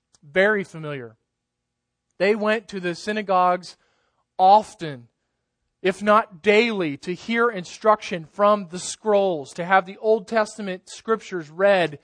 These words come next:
and explained to them by their scribes and religious leaders. These were not people who were marveling because they had heard teaching, and they hadn't heard good teaching in a long time, and they just thought, "Man, that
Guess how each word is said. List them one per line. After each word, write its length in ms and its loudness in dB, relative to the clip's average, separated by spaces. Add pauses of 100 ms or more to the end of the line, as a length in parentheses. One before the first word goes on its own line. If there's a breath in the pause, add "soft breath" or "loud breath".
(240 soft breath)
and 160 -2
explained 560 -6
to 60 -6
them 320 -6 (220)
by 180 4
their 180 -2
scribes 540 -2
and 80 -16
religious 400 -12
leaders. 520 -16 (1600)
These 240 -2
were 120 -4
not 240 0
people 300 -8
who 100 -6
were 160 -4
marveling 500 0
because 580 -6 (320)
they 120 -2
had 80 -2
heard 260 -10
teaching, 560 -10 (560)
and 80 -18
they 60 -8
hadn't 240 0
heard 320 -6
good 260 -4
teaching 400 -12
in 80 -10
a 60 -14
long 380 -6
time, 300 -8
and 60 -14
they 60 -12
just 120 -14
thought, 200 -16
"Man, 200 -10
that 200 -8